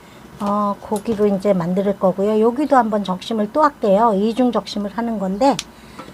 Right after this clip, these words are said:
어, 이렇게 해서 하나 만들고 요거 이제 하나 만드는데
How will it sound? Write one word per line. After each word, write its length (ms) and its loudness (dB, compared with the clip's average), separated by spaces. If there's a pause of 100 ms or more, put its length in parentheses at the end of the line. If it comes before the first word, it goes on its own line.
(240)
어, 160 0
이렇게 320 2
해서 200 0
하나 280 -2
만들고 920 4
요거 420 -2
이제 240 -4
하나 200 -6
만드는데 800 0